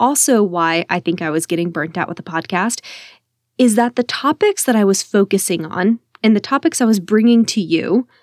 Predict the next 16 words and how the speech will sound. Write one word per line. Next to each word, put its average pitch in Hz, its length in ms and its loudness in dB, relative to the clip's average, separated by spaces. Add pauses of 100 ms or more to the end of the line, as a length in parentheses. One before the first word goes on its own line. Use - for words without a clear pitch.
(140)
while 247 420 2
I 311 140 2
think 269 260 -2
they 208 180 -2
are 180 180 2
helpful, - 720 -2 (580)
they 226 300 0
are 311 180 2
also 285 320 0
topics 262 500 -4
that 226 80 -2
I 214 80 2
was 202 180 0
really 240 260 2
passionate 220 580 0
about 208 380 0